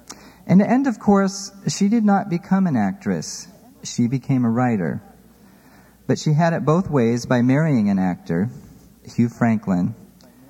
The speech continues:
and the story of their forty-year marriage is beautifully told in her memoir, Two-Part Invention. She and her husband bought an old house in the Connecticut countryside and set about raising three children.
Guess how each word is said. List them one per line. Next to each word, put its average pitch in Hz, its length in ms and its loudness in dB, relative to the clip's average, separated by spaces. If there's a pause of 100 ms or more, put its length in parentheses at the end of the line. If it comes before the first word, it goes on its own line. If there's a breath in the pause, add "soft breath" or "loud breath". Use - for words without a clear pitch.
(200 loud breath)
and 110 160 2
the 117 60 0
story 120 520 0
of 107 200 -6
their 107 360 -2
forty-year 123 600 0
marriage 107 540 2
is 104 180 -2
beautifully 139 460 -2
told 113 600 -2
in 101 180 -2
her 104 200 -2
memoir, 104 560 0 (640 loud breath)
Two-Part 104 720 -4 (180)
Invention. 95 600 -6 (1500 loud breath)
She - 220 0
and 294 100 0
her 254 80 4
husband 214 420 4
bought 175 220 4
an 170 100 2
old 156 200 2
house 123 580 0
in 139 80 2
the 120 60 2
Connecticut 127 520 -2
countryside 104 760 0
and 101 120 2
set 113 220 -2
about 110 280 -2
raising 101 500 -2
three 113 300 0
children. 101 680 -2